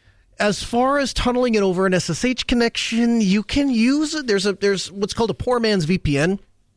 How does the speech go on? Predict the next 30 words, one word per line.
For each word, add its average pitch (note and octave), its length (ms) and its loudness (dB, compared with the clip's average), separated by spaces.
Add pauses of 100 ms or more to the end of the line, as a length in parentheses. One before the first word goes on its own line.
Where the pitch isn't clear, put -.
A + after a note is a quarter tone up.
(440)
And E3+ 140 2
essentially G3 460 0
what D#3 180 -2
you D#3+ 60 -2
can D3 160 -4
do D#3 360 0
is D3 300 0
you D#3+ 160 2
can D#3 320 -2
create F#3 220 0
a - 20 -2
connection E3+ 640 -4
into F#3 480 0
another D3 320 -2
box D3+ 400 -2
and D3 100 -4
then C#3 140 0
say, D3+ 160 0
"Hey, E3+ 280 0 (840)
just F3 180 -2
tunnel G3 300 0
all E3+ 100 2
my D#3 140 0
traffic D#3+ 480 -2 (340)
over F#3 180 0
the D#3+ 120 2
S D#3 160 0
S B2 100 -6
H E3 240 0
connection C3+ 560 -2